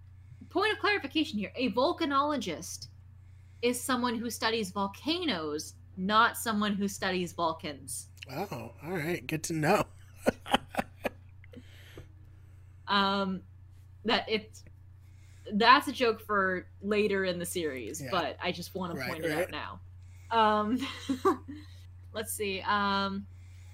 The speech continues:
Speaker 1: so she, yeah, she kills the volcanologist.
Speaker 2: Mm.
Speaker 1: Um,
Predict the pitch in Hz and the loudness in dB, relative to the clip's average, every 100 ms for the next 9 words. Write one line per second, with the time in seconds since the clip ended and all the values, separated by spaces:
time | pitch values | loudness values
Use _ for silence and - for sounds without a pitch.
0 | - - - - - - - - 240 220 | -18 -18 -18 -18 -18 -18 -14 -6 2 4
1 | 202 202 196 196 - - - - - - | 6 4 2 0 -4 -10 -18 -18 -18 -18
2 | - - - - - - 233 202 - 208 | -18 -18 -18 -16 -8 -2 -2 -2 -2 0
3 | 175 - 208 - 240 214 208 214 214 170 | 0 -2 0 6 6 6 2 0 0 0
4 | 160 160 165 165 135 123 175 175 165 170 | 0 -2 -4 -2 -2 0 2 2 0 -6